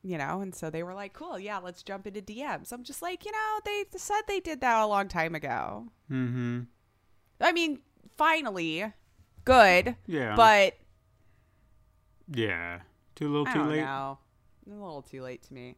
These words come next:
Speaker 1: I don't know. But if, if, if they're fine with the dev team and everything, you know, by all means, they're the ones involved and have to deal with it. I just think it's kinda crappy that they allowed it to go on this long with no response.
Speaker 2: Yeah.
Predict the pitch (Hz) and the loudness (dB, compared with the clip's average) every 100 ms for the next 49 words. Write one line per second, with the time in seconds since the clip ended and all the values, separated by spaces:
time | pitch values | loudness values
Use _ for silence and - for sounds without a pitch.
0 | - 135 127 127 131 - 175 165 - 185 | -16 -12 -12 -14 -16 -8 -2 -2 -2 -8
1 | - 190 - 180 175 165 180 208 254 240 | -8 -10 -10 -12 -10 -6 -2 0 2 0
2 | 247 240 202 214 220 226 240 226 214 226 | 0 -4 -4 0 0 0 -8 -6 -8 -8
3 | 220 220 190 180 170 170 160 156 143 180 | -14 -10 -6 -4 -2 0 0 -2 -6 -6
4 | 175 170 170 156 156 226 220 220 208 190 | -4 -2 -4 -4 2 6 6 6 2 -4
5 | 170 - 170 156 165 160 - - - 196 | -4 -6 -8 -8 -8 -12 -16 -20 -10 -8
6 | 208 226 202 196 - 196 165 - 156 165 | -6 -8 -8 -8 -4 -2 -4 -2 0 2
7 | 160 151 151 147 143 - 151 143 139 139 | 0 -4 -4 -6 -6 -6 0 0 0 -6
8 | 156 147 139 139 147 151 208 320 320 359 | -6 -2 -2 -2 -4 -2 -2 0 6 6
9 | 302 220 - 185 151 139 - - - 165 | 6 2 6 6 8 4 -4 -12 -6 -2
10 | 143 | -2